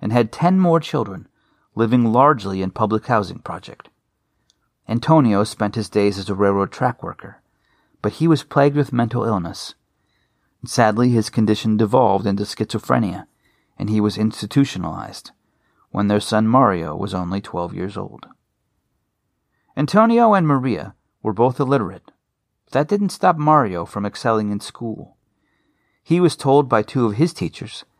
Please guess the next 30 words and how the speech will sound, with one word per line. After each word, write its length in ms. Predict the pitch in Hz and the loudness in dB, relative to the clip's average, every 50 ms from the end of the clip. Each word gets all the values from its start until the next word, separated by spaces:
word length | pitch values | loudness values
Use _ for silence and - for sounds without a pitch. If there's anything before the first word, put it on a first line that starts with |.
| _ _ _ - | _ _ _ -6
that 120 | - 98 | -4 -2
his 180 | 92 107 104 - | 0 0 -2 -2
compositions 760 | - - 113 101 90 104 92 104 131 127 - 95 90 107 - | 0 2 2 2 2 0 0 0 0 0 0 -4 -6 -8 -10
were 160 | 117 - 110 | -12 -14 -10
good 220 | 104 110 127 135 | -2 0 2 2
enough 260 | 113 98 87 85 - - | 2 2 0 -2 -4 -8
to 80 | - - | -10 -8
be 120 | 90 85 | -8 -8
published. 560 | - - 120 - - - - - - - - _ - - - - _ _ _ _ _ _ _ _ _ _ _ _ _ _ _ _ _ _ _ - _ - - - | -4 -4 -4 -4 -4 -6 -12 -12 -16 -20 -20 _ -20 -20 -20 -20 _ _ _ _ _ _ _ _ _ _ _ _ _ _ _ _ _ _ _ -20 _ -18 -8 -2
Mario 440 | 147 185 226 254 262 262 262 254 240 | 2 4 4 4 4 4 4 4 4
got 220 | 185 175 160 156 | 4 4 4 4
a 60 | 160 | 4
job 360 | 135 107 113 95 85 80 95 110 | 2 2 2 0 2 2 0 0
in 80 | 107 | 2
the 100 | 110 107 | 2 2
railroad 400 | 101 107 110 107 101 95 92 - | 4 4 4 4 4 2 0 -2
industry, 560 | 87 90 87 - - - - - - - - _ _ _ _ - | -4 -10 -10 -12 -16 -18 -16 -18 -18 -20 -20 _ _ _ _ -6
as 260 | - - 92 104 113 | -2 0 0 0 0
had 260 | - 113 92 67 - 107 | -2 -4 -6 -6 -6 -8
his 160 | 110 104 - | -8 -10 -8
father. 460 | - - - - - - - - _ _ _ _ _ _ _ _ _ _ _ _ _ _ _ _ _ _ _ - - | -6 -4 -4 -4 -4 -8 -18 -20 _ _ _ _ _ _ _ _ _ _ _ _ _ _ _ _ _ _ _ -4 2
Working 360 | 117 143 160 - 208 170 143 | 4 4 4 4 4 4 4
as 140 | 123 117 127 | 2 4 2
a 80 | 156 | 0
switch 340 | - - - 196 202 - - | 0 0 -2 -2 -2 -2 -4
attendant, 500 | - - - 80 65 67 90 117 - - - _ _ _ _ - | -10 -10 -10 -12 -10 -10 -10 -10 -12 -14 -20 _ _ _ _ -10
he 80 | - 120 | -8 -4
used 320 | 113 117 139 151 147 - | 0 2 2 2 0 -2
the 60 | 170 | -6
time 460 | 165 - - 123 92 80 87 101 113 | -6 -2 0 0 2 0 -2 -4 -6